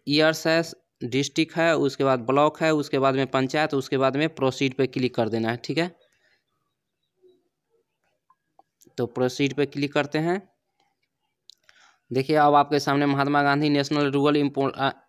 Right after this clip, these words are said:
एम्प्लॉयमेंट गारंटी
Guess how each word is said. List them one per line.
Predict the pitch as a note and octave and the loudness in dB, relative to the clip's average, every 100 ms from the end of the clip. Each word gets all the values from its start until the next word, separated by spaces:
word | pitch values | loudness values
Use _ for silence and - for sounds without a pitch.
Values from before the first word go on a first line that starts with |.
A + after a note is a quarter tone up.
| _ _ _ - | _ _ _ -4
एम्प्लॉयमेंट | C#3 C#3 C#3+ C#3 C#3+ D3+ E3+ E3 F3+ F3+ _ _ _ _ - | -4 0 2 2 4 2 0 0 -4 -6 _ _ _ _ -4
गारंटी | C3 C#3 D3 C#3+ - D#3 | 0 2 2 0 -2 0